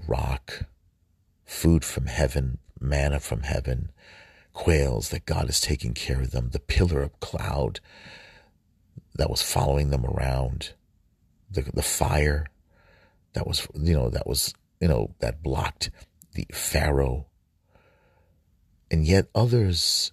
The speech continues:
others, um, just overlooked it, overlooked it, which proves that miracles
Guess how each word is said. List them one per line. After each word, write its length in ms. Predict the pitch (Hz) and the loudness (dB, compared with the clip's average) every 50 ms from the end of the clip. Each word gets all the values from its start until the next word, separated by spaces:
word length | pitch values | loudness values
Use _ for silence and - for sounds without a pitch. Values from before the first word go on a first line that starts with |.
| - - - | -8 -6 -2
others, 720 | 85 90 87 87 78 73 73 73 - - - - - - _ _ _ _ _ _ _ _ _ _ _ _ - | 0 0 2 2 2 0 0 0 2 2 2 2 0 -2 _ _ _ _ _ _ _ _ _ _ _ _ -10
um, 480 | - 82 78 78 78 78 78 78 80 - - | -6 -4 -2 0 0 0 -2 -2 -4 -6 -4
just 300 | - - 82 - - - - | 0 2 2 2 2 0 0
overlooked 540 | - 90 85 90 92 92 98 101 - _ - | 0 2 2 2 2 2 2 2 0 _ -6
it, 240 | - - - - - - - - _ _ _ _ _ _ _ _ _ _ _ _ _ _ _ _ _ _ _ _ - _ - | -8 -6 -6 -6 -8 -8 -12 -16 _ _ _ _ _ _ _ _ _ _ _ _ _ _ _ _ _ _ _ _ -6 _ 4
overlooked 560 | 95 98 98 101 98 92 76 73 - - - | 4 4 4 2 0 0 0 -2 -2 -4 -6
it, 120 | - - - | -6 -6 -4
which 260 | - 85 82 - - | -2 -2 -2 -4 -6
proves 600 | - - - 107 107 101 90 87 82 80 - - | -8 -2 0 2 4 4 4 2 0 -2 -4 -6
that 180 | - - - - | -6 -8 -6 -4
miracles 880 | 78 85 92 104 127 120 107 - - 71 67 65 69 71 - - - | -2 0 0 2 2 0 -2 -2 -4 -6 -4 -4 -6 -8 -8 -8 -10